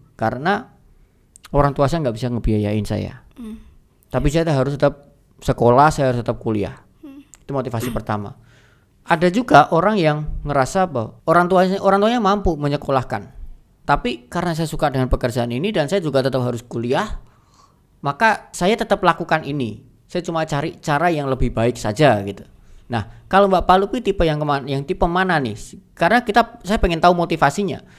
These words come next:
Speaker 1: Motivasi kuliah sambil be-, bekerja sambil kuliah, itu apakah motivasi ekonomi atau karena enjoy?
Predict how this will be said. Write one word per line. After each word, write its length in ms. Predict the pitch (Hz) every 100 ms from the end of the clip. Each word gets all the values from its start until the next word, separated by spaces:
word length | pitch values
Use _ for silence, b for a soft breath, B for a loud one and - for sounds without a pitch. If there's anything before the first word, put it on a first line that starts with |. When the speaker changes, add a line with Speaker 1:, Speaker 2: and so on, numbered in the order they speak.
| b b -
Speaker 1:
Motivasi 800 | 165 165 160 156 - 147 156 151
kuliah 640 | - 151 139 139 139 139
sambil 380 | 131 147 135 127
be-, 180 | 117 117 -
bekerja 360 | - 190 220 214
sambil 280 | 180 156 143
kuliah, 500 | - 180 202 110 - - b
itu 140 | b 156
apakah 340 | 165 151 147
motivasi 580 | 143 135 139 135 120 -
ekonomi 500 | 120 - 120 117 156
atau 300 | 170 160 170
karena 520 | - 156 175 190 - -
enjoy? 560 | 165 175 156 160 120